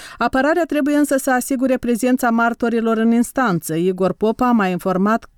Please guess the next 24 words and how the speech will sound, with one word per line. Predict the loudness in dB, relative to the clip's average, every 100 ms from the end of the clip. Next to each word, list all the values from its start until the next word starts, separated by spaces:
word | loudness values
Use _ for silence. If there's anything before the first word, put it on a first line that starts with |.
| -10
și | -2 -2
că | 0 0 0
Ilan | 0 0 2 0
Șor | 0 0 -2
va | -2 -4
fi | -2 -2
audiat | 0 0 -2 -2
în | -2
acest | -2 0 -2
dosar | -2 -2 -2 -2
pe | -2
douăzeci | 0 0 0
și | -2 -4
cinci | -2 0
octombrie, | -2 -2 0 0 2 0
în | 0
timp | 0 0 -2
ce | -2 -2
judecătorii | 0 0 0 -2 -2 0 2 2 0 -6 -18 -8
au | -4 -4
respins | -4 -6 -2 0 0
audierea | 0 0 0 0 2 0
lui | 0
Vyacheslav | -2 -4 -6 -2 -4